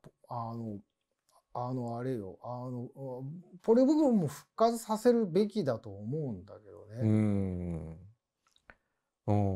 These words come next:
Speaker 2: ん。あれを、なんかこう、プラスチックのものを燃やしたらいけないみたいなものとかっていうのも、それ随分昔の話のような気が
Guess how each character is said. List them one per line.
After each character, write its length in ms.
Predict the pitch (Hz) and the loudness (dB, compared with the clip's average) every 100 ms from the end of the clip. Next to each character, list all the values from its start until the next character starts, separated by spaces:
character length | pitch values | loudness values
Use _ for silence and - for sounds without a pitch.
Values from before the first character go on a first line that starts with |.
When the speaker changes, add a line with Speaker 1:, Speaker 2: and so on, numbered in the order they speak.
| 92 87 | -4 -8
Speaker 2:
ん。 60 | - _ _ _ - | -14 _ _ _ 10
あ 120 | 139 | 12
れ 140 | 208 | 12
を、 320 | 240 247 208 - _ _ 220 | 8 4 0 -4 _ _ 0
な 120 | 175 | 0
ん 60 | |
か 120 | 165 104 | 0 -2
こ 380 | 110 101 95 - | 2 4 2 -2
う、 40 | _ | _
プ 100 | - | 6
ラ 120 | 214 | 6
ス 80 | 220 | 6
チ 120 | - | -2
ッ 40 | 254 - | -4 2
ク 80 | |
の 100 | 151 | 4
も 160 | 117 123 | 4 6
の 140 | 127 | 8
を 80 | 107 | 6
燃 200 | 101 123 | 6 4
や 100 | 151 | 4
し 120 | 151 | 4
た 120 | - 185 | 8 10
ら 120 | 101 | 10
い 120 | 104 | 4
け 200 | - 160 | 6 6
な 160 | 160 170 | 8 6
い 100 | 160 | 6
み 140 | 165 | 6
た 180 | 165 131 | 10 10
い 80 | 110 | 8
な 120 | 98 | 0
も 200 | 98 107 | 0 2
の 180 | 117 120 _ _ _ | 2 0 _ _ _
と 100 | - | -4
か 200 | 101 95 | 2 4
っ 100 | 101 - _ | 2 -2 _
て 80 | 98 | 2
い 160 | 104 | 6
う 180 | 123 131 | 6 8
の 120 | 131 | 6
も、 380 | 120 107 101 - - _ _ | 6 6 6 2 -8 _ _
そ 140 | - 151 | 0 6
れ 120 | 151 | 6
随 280 | - 185 233 | 6 4 6
分 240 | 156 107 | 4 2
昔 320 | 113 156 151 | 4 4 4
の 100 | 156 | 2
話 360 | 151 143 139 - | 4 2 2 0
の 80 | 131 | 0
よ 140 | 131 | 0
う 20 | |
な 120 | 107 92 | 0 -2
気 140 | 98 | -4
が 220 | 92 92 | -4 -8